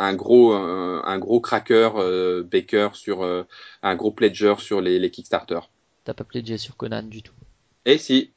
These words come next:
Speaker 2: Eh si, quand même. Alors, t'as
Speaker 1: Mais
Speaker 2: mis
Speaker 1: ça,
Speaker 2: le doigt
Speaker 1: c'est parce
Speaker 2: dedans.
Speaker 1: que, c'est parce que Frédéric Henry, euh, disait, euh, euh, non, non, mais le, le, le, quand même, euh, mais si, si, si, euh, supporter, euh, Frédéric Henry. Bon, après, euh,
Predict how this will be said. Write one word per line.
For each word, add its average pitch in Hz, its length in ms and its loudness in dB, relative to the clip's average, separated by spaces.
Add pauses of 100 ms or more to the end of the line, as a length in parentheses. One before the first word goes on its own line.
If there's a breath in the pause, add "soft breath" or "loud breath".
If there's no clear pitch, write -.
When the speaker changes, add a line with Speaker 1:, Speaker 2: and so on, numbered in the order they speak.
(120)
Speaker 2:
Eh 135 80 -6
si, - 240 -6
quand 107 160 -12
même. 101 220 -10
Alors, 101 180 -6
t'as - 140 -10
Speaker 1:
Mais 107 80 -8
Speaker 2:
mis 104 40 -6
Speaker 1:
ça, 156 100 0
Speaker 2:
le 117 80 -2
doigt 113 40 -4
Speaker 1:
c'est 113 60 -2
parce 110 140 0
Speaker 2:
dedans. - 100 -12
Speaker 1:
que, 131 240 0 (240 loud breath)
c'est - 100 -8
parce - 160 -6
que 123 260 4
Frédéric 107 460 -4
Henry, 113 420 -2
euh, 98 160 2
disait, 95 420 2
euh, 92 280 2 (320 loud breath)
euh, 87 240 -2
non, 101 140 -2
non, 107 220 4
mais 101 180 2
le, 104 160 6
le, 101 220 4
le, 95 320 0
quand 98 180 -4
même, 113 280 2
euh, 98 140 2
mais 104 100 -2
si, 185 220 -6
si, 131 140 -4
si, 156 240 2
euh, 95 340 4
supporter, 113 540 2
euh, 98 180 2 (100)
Frédéric 98 320 -4
Henry. 104 320 0
Bon, 92 160 -2
après, 98 360 2
euh, 87 180 2